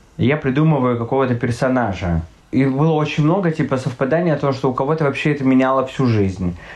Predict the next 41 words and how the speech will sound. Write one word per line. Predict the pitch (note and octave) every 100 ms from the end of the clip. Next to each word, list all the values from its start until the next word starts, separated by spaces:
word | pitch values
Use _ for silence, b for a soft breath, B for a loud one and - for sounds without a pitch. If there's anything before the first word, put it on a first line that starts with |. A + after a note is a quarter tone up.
| B
Кто-то, | - C#3+ C#3
наоборот, | C#3 C3 C3
черпал | - B2 C3+ C3 B2+
силы | - C3+ B2 A#2+
из | G#2+
этого | G#2+ G#2+ G2+
персонажа. | - G#2 A#2+ G2+ F#2+ F2+ D#2+ D#2 D#2 D#2+ B B B B
То | A#2+
есть, | A#2
например, | C3 A#2+ B2+
у |
нас | B2
была | A#2 A#2+
история, | A#2 D3+ D3
когда | C#3+ B2
мы | A#2+
повторяли | A#2 A2+ A#2+ A#2+
«Люди | A#2+ A2
Икс», | B2 D#3+ - - - -
и | G#2+
там | A#2+ A#2
была | A#2 A2+
женщина-кошка, | B2 A#2 A#2+ A2+ A2+ C3+ C#3+ - A2 G2+ G2+ B B B B
а, | G2 F#2+
с | -
которой | B2+ C3 C3+
я | B2+
потом | B2+ B2
случайно | A#2 - B2 - D#3 D3 C#3 A#2
через | A2+ A#2+ A#2
полгода | - A2+ A2+ C3 C#3 B2
столкнулся | A#2+ B2 A#2 B2+ B2 A#2+
на | A#2
корпоративе | A#2 A#2+ A#2+ A#2+ - C3 A#2+
у | A2
своих | A2 A2+ G#2+
клиентов. | - G#2 G#2 D#3 F#3+ - G2+ - - - -
И |
я | A2
такой | G#2+ A2 G#2
говорю: | F#2+ G2+ -